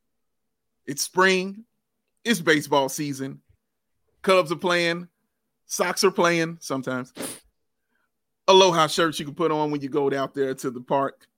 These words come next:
The straw hats, the polos, the bags, everything you're going to need to enjoy that baseball game, they will have it for you. And of course, when we are on set and you're looking behind us and you're saying, "Damn, that's some dope stuff behind y'all."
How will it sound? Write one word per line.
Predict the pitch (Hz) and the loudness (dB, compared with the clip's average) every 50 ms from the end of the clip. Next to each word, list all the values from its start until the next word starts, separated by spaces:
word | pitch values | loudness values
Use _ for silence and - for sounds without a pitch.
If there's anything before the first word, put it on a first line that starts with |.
| _ _ _ _ _ _ _ _ _ - | _ _ _ _ _ _ _ _ _ -4
The | 160 165 | -2 -2
straw | - - 190 190 175 170 160 | 0 2 4 6 6 6 4
hats, | - - 147 160 147 - - - - - - | 4 2 2 2 0 -2 -6 -10 -10 -8 -4
the | 151 165 | -4 -2
polos, | 160 - 190 180 175 165 165 160 156 151 151 151 147 - - _ _ - | 4 4 6 6 6 6 6 6 6 4 4 0 -2 -6 -10 _ _ -2
the | - 147 | -2 -2
bags, | 135 170 165 165 156 156 156 151 143 - - | 2 2 2 4 4 2 2 0 -2 -2 0
everything | 180 208 220 220 220 - - 185 180 175 175 | 0 0 0 0 -4 -6 -4 -6 -6 -4 -2
you're | 165 165 | -4 -4
going | 147 - 160 165 165 165 156 | -2 -2 -4 -4 -4 -6 -8
to | - 165 | -10 -8
need | 160 165 160 147 135 123 107 - _ _ _ | -6 -4 -4 -4 -4 -6 -8 -12 _ _ _
to | - - 151 143 | -6 -2 -2 0
enjoy | 135 123 113 - 131 156 156 156 147 143 139 143 147 143 _ _ _ _ - | -2 -2 -4 -4 -2 2 4 4 4 2 2 -2 -2 -6 _ _ _ _ -8
that | 117 135 139 139 139 131 - _ _ - | -4 -2 -2 0 -2 -4 -6 _ _ -4
baseball | - 143 147 139 - 123 131 131 127 127 127 | 0 0 0 0 -2 -4 -4 -2 -2 -4 -4
game, | 143 151 156 151 147 143 143 135 - _ _ | -4 -2 -2 -2 -2 -2 -4 -6 -10 _ _
they | - 139 143 151 147 | -2 0 0 0 0
will | 131 120 139 143 139 135 | -2 -2 -2 0 0 -2
have | 139 170 143 135 135 131 - | -2 -4 -4 -4 -6 -6 -8
it | 135 135 131 - _ - | -6 -8 -8 -8 _ -6
for | 151 156 147 143 | -2 0 0 0
you. | 147 - 151 139 - - _ _ - | 0 -2 -4 -4 -6 -8 _ _ -12
And | 113 127 | -10 -10
of | 131 - | -10 -6
course, | - 180 170 151 147 - | -4 -2 -2 -2 -2 -4
when | 123 127 | -8 -6
we | 143 165 156 | -2 0 0
are | 147 107 | 0 0
on | 107 135 127 110 | 0 -6 -6 -6
set | - - - 170 165 160 - - _ _ _ - | -6 -2 0 2 2 2 0 -4 _ _ _ -12
and | 127 135 | -10 -8
you're | 127 139 135 | -6 -4 -2
looking | 151 151 156 139 | -2 -4 -4 -6
behind | 117 117 127 156 160 165 170 160 147 | -10 -8 -6 -2 -2 0 0 -2 -2
us | 156 165 - - | -4 -6 -6 -8
and | 131 135 | -10 -10
you're | 127 139 | -10 -10
saying, | - - 131 131 131 120 98 | -10 -8 -8 -8 -10 -10 -8
"Damn, | 160 180 175 147 | -8 -8 -8 -8
that's | 156 160 - | -8 -10 -10
some | - 123 120 | -10 -10 -8
dope | 139 156 196 208 | -8 -8 -8 -8
stuff | - - 226 240 | -8 -8 -8 -8
behind | 202 135 - 123 117 104 107 - | -8 -10 -10 -10 -10 -12 -12 -12
y'all." | 117 98 87 | -12 -10 -12